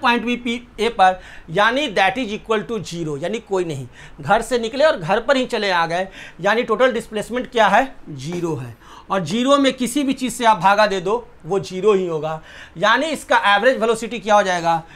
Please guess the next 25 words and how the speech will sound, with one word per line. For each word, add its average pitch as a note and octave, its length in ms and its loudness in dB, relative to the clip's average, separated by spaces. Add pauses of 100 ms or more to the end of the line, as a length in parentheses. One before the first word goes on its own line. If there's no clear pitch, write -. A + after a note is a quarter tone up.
(200)
ज़ीरो G3+ 440 -2
meter F#3 400 -4 (400)
per C#3 240 -12
second। - 520 -20 (1040)
आंसर B2 400 -20 (1500)
so - 160 -4
simple, C#3+ 360 -10 (260)
ज़ीरो G#3+ 260 0
इसका A#3 260 -2
आंसर A#3 280 -2
हो A3 120 4
गया। G#3 240 -4 (380)
अब F#3+ 120 0
हम G3+ 120 2
इसमें G#3+ 360 -4
बाकी F3+ 320 -2
दिमाग G3 340 -2
लगाकर F#3+ 420 0
टाइम F#3+ 340 -6
वगैरह F3 300 -4
निकालने F3 440 -8
की G#3 120 -12
क्या E3+ 280 -6
ज़रूरत C#3 420 -12
है, C#3+ 140 -12